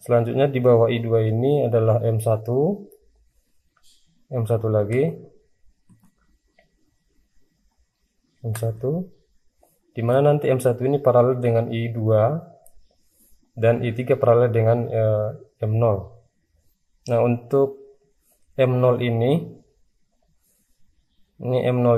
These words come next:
ini, eh, ini di sini nanti M nol, kita gunakan kontak N C. Ini udah N C, kita ganti aja. Jadi M, M nol. Tekan oke.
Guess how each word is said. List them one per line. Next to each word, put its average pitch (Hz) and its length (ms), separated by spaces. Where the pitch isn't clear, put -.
ini, 123 240
eh, 117 600
ini 127 80
di 127 240
sini 127 160
nanti 127 240
M 113 160
nol, 139 480
kita 117 320
gunakan 110 480
kontak 113 240
N 110 160
C. 110 320
Ini 120 160
udah 113 160
N 104 160
C, 135 320
kita - 160
ganti 110 320
aja. 120 480
Jadi 113 320
M, 143 320
M 113 160
nol. 110 400
Tekan 117 240
oke. 113 320